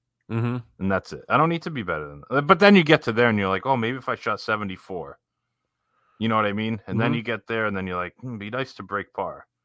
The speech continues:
Speaker 2: You're never gonna be happy.
Speaker 1: You're
Speaker 2: Doesn't
Speaker 1: never
Speaker 2: matter
Speaker 1: gonna
Speaker 2: how
Speaker 1: be
Speaker 2: good
Speaker 1: happy.
Speaker 2: you
Speaker 1: You know what, though? I just, I wanna just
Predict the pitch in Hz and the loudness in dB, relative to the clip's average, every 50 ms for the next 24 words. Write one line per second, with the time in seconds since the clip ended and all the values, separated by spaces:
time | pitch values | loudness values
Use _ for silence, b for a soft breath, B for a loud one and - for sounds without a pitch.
0 | _ _ _ _ _ _ _ _ _ _ _ - 117 147 151 156 160 156 143 120 | _ _ _ _ _ _ _ _ _ _ _ -6 -2 2 4 4 4 4 2 2
1 | 101 95 82 80 78 92 92 90 - - - - - _ - 147 - 190 220 220 | 0 0 -2 -4 -6 -4 -4 -4 -4 -6 -12 -20 -20 _ 2 4 6 8 8 8
2 | 190 - - 139 117 110 104 101 123 117 113 110 117 110 110 143 165 202 233 202 | 8 8 6 4 4 2 2 4 4 4 4 2 2 0 -2 0 0 2 4 6
3 | 185 185 185 - 143 147 143 131 - - _ - _ _ _ _ - 127 151 175 | 6 6 4 2 -2 -4 -4 -6 -8 -12 _ -20 _ _ _ _ -4 -4 -4 -4
4 | 165 165 - - - - 135 156 165 175 185 180 175 151 - - 110 104 - - | -6 -8 -8 -8 -6 -6 -4 -4 -6 -6 -8 -10 -10 -10 -12 -12 -12 -12 -12 -14